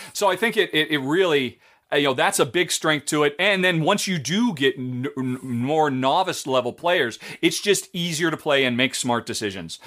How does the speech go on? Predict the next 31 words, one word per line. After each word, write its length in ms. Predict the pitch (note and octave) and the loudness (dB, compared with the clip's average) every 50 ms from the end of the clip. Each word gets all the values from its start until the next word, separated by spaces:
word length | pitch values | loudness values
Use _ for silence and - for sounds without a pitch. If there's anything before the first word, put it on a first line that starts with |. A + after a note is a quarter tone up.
| - C3 - - - | -16 -16 -16 -6 -2
Um, 320 | C3 C3+ C3 C3 B2+ B2+ - | 0 2 2 2 0 0 0
and 160 | F3 G3 G3 | 0 0 0
it's, 200 | F#3+ F#3 - - | 0 -2 0 -2
it's 160 | F3+ D#3+ E3 | -2 -2 0
so 380 | - - - - - E3+ E3+ F3+ | 0 0 -2 0 0 0 0 0
much 180 | E3+ D3+ - | -2 -4 -2
more 160 | - C3+ B2+ A2+ | -2 -2 -2 -2
thematic 400 | - A#2+ G#2+ A2 G#2+ F#2+ E2 - | -4 -4 -2 -2 -2 -2 -4 -8
as 140 | F#2+ - | -14 -10
well. 240 | G#2 F2 C2 - _ _ _ _ _ _ _ _ - - - _ _ - | -8 -8 -10 -10 _ _ _ _ _ _ _ _ -20 -20 -20 _ _ 0
Alrighty. 800 | A#2+ B2+ B2 A2 G#2+ G#2 G2 F#2 F2 E2 D#2+ D#2 D#2 D#2+ - - _ _ | 0 2 2 2 2 2 0 0 -4 -8 -10 -12 -12 -14 -18 -20 _ _
Uh, 220 | G#2 G#2+ G#2+ G#2+ | 0 2 2 2
Corey 260 | G#2+ - E3 F3 E3+ | 2 0 -2 -2 -2
Knizia, 580 | C#3 - E3 F3 F#3 - - E3 C#3 A2 F2+ F2 | -2 -2 0 0 0 0 2 2 2 2 0 0
there 100 | C3+ D#3+ | 0 0
you 60 | D3+ | 2
go. 160 | B2 G2 - - - | 0 -2 -4 -6 -6
Which 120 | - C#3 E3+ | -6 0 0
I'm 140 | G3+ F#3 | 0 0
sure 200 | E3+ - - B3+ | 0 -2 0 0
I'm 100 | G#3+ D#3+ | 0 0
still 200 | C#3 - - G#3 | 0 0 0 0
saying 240 | F#3 - F3+ E3 D3 | 0 2 0 0 2
wrong. 180 | C#3 D3+ D3 B2 | 2 2 2 0
I 40 | B2+ | 0
mean, 160 | D3+ F3+ G#3+ | -2 -2 0
look 160 | F#4+ G#4+ - | 0 0 0
at 60 | D4 | 0
that. 160 | G#3 D3+ C#3+ | 0 0 0
How 100 | D#3+ G3+ | 0 0
you, 220 | G4+ F4+ F4+ F4 | 0 2 0 -2